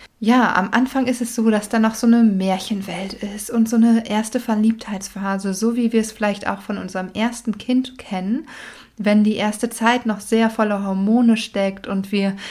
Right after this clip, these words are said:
den Schlafmangel noch ganz gut hinbekommen und das Weinen auch noch ganz gut ertragen können.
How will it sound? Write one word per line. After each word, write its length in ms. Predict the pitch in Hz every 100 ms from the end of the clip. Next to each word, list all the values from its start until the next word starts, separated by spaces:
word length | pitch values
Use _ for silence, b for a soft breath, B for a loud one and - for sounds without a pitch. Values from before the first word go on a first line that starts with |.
| B
den 100 | 247
Schlafmangel 680 | 233 - 185 196 196 196 190
noch 180 | 190 190
ganz 280 | - 196 196
gut 140 | 214
hinbekommen 680 | 208 208 202 202 208 202 196
und 140 | 214 226
das 260 | 226 -
Weinen 400 | 196 196 214 208
auch 160 | 185 185
noch 160 | 196
ganz 240 | 202 190 -
gut 180 | 202 196
ertragen 480 | 196 - 190 190
können. 400 | 196 202 190 196